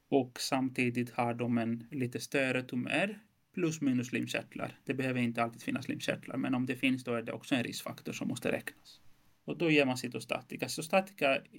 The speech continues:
alltså, inom bröstonkologi, det kan man välja om man vill ge dem innan eller efter operation. Och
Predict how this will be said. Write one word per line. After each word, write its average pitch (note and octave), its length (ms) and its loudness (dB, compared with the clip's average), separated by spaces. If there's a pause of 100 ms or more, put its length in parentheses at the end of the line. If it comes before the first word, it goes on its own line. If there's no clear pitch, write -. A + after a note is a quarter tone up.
(140)
alltså, C3+ 180 -4
inom B2+ 220 0
bröstonkologi, B2+ 760 0
det C3 120 -4
kan B2+ 180 -2
man B2 140 0
välja B2 500 0
om A#2+ 80 0
man A#2+ 140 -2
vill A#2+ 140 -4
ge A#2 220 0
dem A#2+ 260 -2
innan C#3 400 2
eller A#2+ 200 0
efter A#2+ 320 -2
operation. B2 640 0 (500)
Och D3+ 260 4